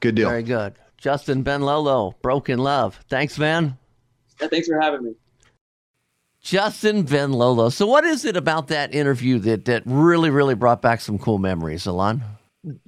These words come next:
Speaker 1: Just the whole part of being in the middle of the pandemic, you know, that was obviously such a big part of our lives for the last three years. And so as I'm listening, I'm remembering kind of where I was at that moment in, in time personally. And, you know,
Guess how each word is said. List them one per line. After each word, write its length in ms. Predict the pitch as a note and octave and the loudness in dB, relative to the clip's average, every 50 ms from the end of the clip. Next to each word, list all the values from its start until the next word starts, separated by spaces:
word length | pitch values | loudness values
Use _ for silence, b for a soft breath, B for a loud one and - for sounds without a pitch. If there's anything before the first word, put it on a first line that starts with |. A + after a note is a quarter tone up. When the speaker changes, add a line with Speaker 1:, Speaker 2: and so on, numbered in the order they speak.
| C#3 - | -10 -4
Speaker 1:
Just 180 | - A3 G#3+ - | -4 -4 0 0
the 100 | E3+ C3+ | 2 2
whole 200 | D#3 D#3 D3 B2 | 2 2 2 0
part 180 | - D#3 D3 C3 | 0 0 0 2
of 60 | G#2+ | 2
being 360 | F2+ C#3 C3+ A#2 A2 G#2 G2+ - _ - | 2 0 0 0 -2 -4 -6 -8 _ -6
in 60 | A#2 | -4
the 60 | G#2 | -2
middle 160 | G#2 B2 A#2 | -2 0 -2
of 40 | G#2 | -2
the 60 | F#2+ - - | -4 -4 -4
pandemic, 600 | G#2+ F#2 F2 D#2+ F2 E2 C#2+ C2 - - - _ - | -6 -6 -6 -6 -6 -8 -8 -10 -14 -20 -20 _ -12
you 120 | G2+ F2+ | -10 -8
know, 200 | D#2+ E2 D#2+ E2 | -6 -4 -4 -4
that 160 | D#2 F#2+ F#2 | -2 -2 -2
was 120 | F#2 E2+ F2 | -2 -2 -2
obviously 360 | E2 F2 F2 E2 D#2 C#2+ C#2+ | -2 -2 -2 -2 -6 -8 -10
such 180 | - F#2 D2+ D#2+ | -10 -8 -8 -8
a 40 | C2+ | -6
big 260 | B1 F#2+ F#2 D#2+ - | -4 -4 -4 -4 -2
part 160 | - F2+ F2+ | -2 -2 -2
of 80 | E2 D2+ | -2 -4
our 100 | - D2+ | -6 -6
lives 440 | D2 D2+ F2 F2 E2+ E2+ - - - | -6 -2 0 0 0 -2 -4 -8 -12
for 120 | - E2 | -14 -12
the 60 | D#2 C#2 | -8 -6
last 320 | D2+ D#2 E2 - - - | -4 -4 -4 -6 -10 -10
three 140 | - E2+ D#2+ | -8 -8 -6
years. 380 | C#2+ D#2 E2 D#2 B1+ B1+ - - | -6 -6 -6 -6 -6 -8 -12 -14
And 120 | - D2+ | -16 -14
so 320 | - D#2+ D#2 D2+ D2 C2+ b b b b _ | -12 -10 -10 -10 -10 -12 b b b b _
as 260 | - G2+ A2 A#2+ A2 A2 | 0 0 2 2 0 0
I'm 140 | G2+ F#2+ | -2 -2
listening, 520 | G2 F#2+ - - - F2 D2+ D2 D2 D#2 D#2 - | -2 -4 -4 -6 -8 -8 -8 -8 -10 -10 -8 -8
I'm 160 | D#2+ E2 D#2+ | -6 -4 -4
remembering 440 | D#2+ D#2+ E2+ F2+ F2 F2 E2+ D#2+ D#2+ | -2 -2 -2 -2 -2 -4 -4 -4 -4
kind 180 | - F2 E2 | -6 -8 -8
of 60 | D#2+ | -6
where 140 | D#2 D#2+ D#2 | -4 -2 -2
I 120 | D2+ F2 F#2 | 0 0 0
was 320 | F2+ E2 E2 E2 D2+ D#2+ | -2 -2 -2 -4 -4 -6
at 80 | D#2+ D2 | -8 -6
that 180 | D#2 C#2+ A#1 | -6 -8 -8
moment 380 | D2 D2 D2 D2+ D2 D2 D2 - | -8 -10 -10 -10 -10 -12 -14 -16
in, 180 | D2+ D2 C#2+ - | -16 -18 -16 -16
in 180 | - D#2 D2 C2+ | -16 -16 -16 -14
time 540 | - D#2 D2+ D2+ D2+ D2+ D2 D2 C#2+ C#2+ B B B B B B B _ _ | -10 -8 -8 -6 -6 -8 -8 -10 -12 -14 B B B B B B B _ _
personally. 640 | A2+ G#2 F#2 - - F#2+ F2 E2 D#2+ D#2+ D2+ C#2+ B B B B B B B _ | -4 -2 -2 -4 -6 -6 -6 -4 -4 -6 -6 -8 B B B B B B B _
And, 500 | - E2 D#2+ D#2 D#2 D#2 D2 D2 D2 C#2+ - - | -8 -6 -4 -4 -4 -4 -6 -8 -10 -12 -16 -10
you 120 | - - | -6 -6
know, 260 | G2+ E2 D2+ D#2 - | -4 -4 -6 -8 -10